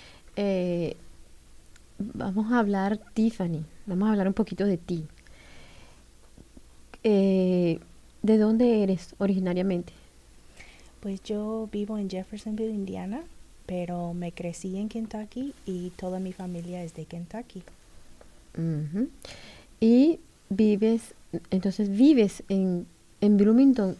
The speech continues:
Speaker 1: ¿Tú no estás residenciada actualmente en Bloomington?
Speaker 2: No, no vivo aquí,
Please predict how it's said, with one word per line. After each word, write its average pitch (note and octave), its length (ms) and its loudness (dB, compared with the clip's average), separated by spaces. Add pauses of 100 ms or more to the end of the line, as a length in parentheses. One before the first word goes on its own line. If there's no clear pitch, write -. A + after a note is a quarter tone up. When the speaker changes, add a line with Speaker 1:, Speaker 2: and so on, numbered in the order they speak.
Speaker 1:
¿Tú A3 100 0
no A#3 100 4
estás B3 240 0
residenciada G3 920 0
actualmente F#3+ 640 -4
en F3+ 120 -2
Bloomington? F3+ 500 -2 (520)
Speaker 2:
No, F#3 300 -16
no G3+ 220 -14
vivo G3+ 380 -16
aquí, B3+ 420 -12